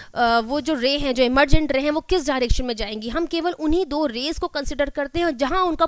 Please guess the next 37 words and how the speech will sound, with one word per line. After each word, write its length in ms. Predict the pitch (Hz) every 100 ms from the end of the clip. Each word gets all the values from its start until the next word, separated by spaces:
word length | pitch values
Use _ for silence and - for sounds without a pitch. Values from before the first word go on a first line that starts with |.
| -
point 200 | 277 302
of 140 | 320 311
intersection 560 | 277 339 302 269 294
होता 240 | 254 220 226
है, 160 | 214
जहाँ 300 | 214 220 240
पर 120 | 285 277
वो 120 | 277
दोनों 300 | 233 254 285
इमर्जेंट 540 | 247 240 233 269 247
रे, 180 | 247 269 - - - -
अ, 40 | 233
आपस 460 | 233 233 285 269
में 80 | 294 -
कटती 380 | 269 - 349 285
हैं, 120 | 262 -
उसी 240 | 311 381
पॉइंट 340 | 370 277 269 -
को 120 | 277
हम, 300 | 285 370 403 - - -
अ, 80 | 247
कहते 340 | 262 254 277
हैं 120 | 294
कि 80 | 320
वहाँ 260 | 247 254 294
पर 120 | 302 285
इमेज 300 | 262 247 -
फॉर्मेशन 540 | 208 196 196 - 202
है। 80 | 202
So 400 | - - - 415 -
इस 320 | 392 - -
चीज़ 280 | - 349 440
को 80 | 403
करने 340 | - 294 302
के 140 | 294 302
लिए 160 | 294
और 340 | 311 294 330